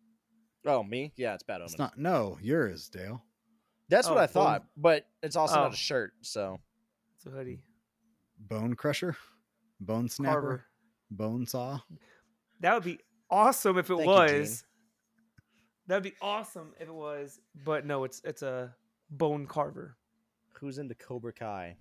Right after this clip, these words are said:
Speaker 1: Not me. <laughs>
Speaker 2: Me.
Speaker 3: May. I haven't
Speaker 2: Morgan
Speaker 3: watched the new
Speaker 2: is.
Speaker 3: series.
Speaker 2: Morgan, Morgan loves it, and I won't hear another word about it.
Speaker 1: Morgan doesn't know how to spell Mark Hamill.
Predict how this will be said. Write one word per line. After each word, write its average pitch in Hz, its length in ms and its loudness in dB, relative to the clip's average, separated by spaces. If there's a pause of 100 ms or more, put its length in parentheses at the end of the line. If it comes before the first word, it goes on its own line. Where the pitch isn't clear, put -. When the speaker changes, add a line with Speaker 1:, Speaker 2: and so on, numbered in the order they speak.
Speaker 1:
Not 104 220 -12
me. 90 220 -14 (120)
<laughs> - 120 -20
Speaker 2:
Me. 143 340 4 (960)
Speaker 3:
May. 151 420 -2 (580)
I 151 60 0
haven't 127 200 4
Speaker 2:
Morgan 120 40 4
Speaker 3:
watched - 200 4
the - 60 -2
new 143 60 0 (100)
Speaker 2:
is. 135 80 -8
Speaker 3:
series. 127 420 2
Speaker 2:
Morgan, 110 260 -2
Morgan 117 320 0
loves 104 340 0
it, 104 180 -2
and 107 160 -8
I 107 120 -4
won't 107 240 -4
hear 107 200 -2
another 104 280 -6
word 104 200 -4
about 104 280 -6
it. 107 120 -8 (1160)
Speaker 1:
Morgan 180 380 6
doesn't 139 200 0
know 131 80 0
how 127 60 2
to 117 80 -4
spell 123 180 -2
Mark 113 200 -4
Hamill. 113 340 -4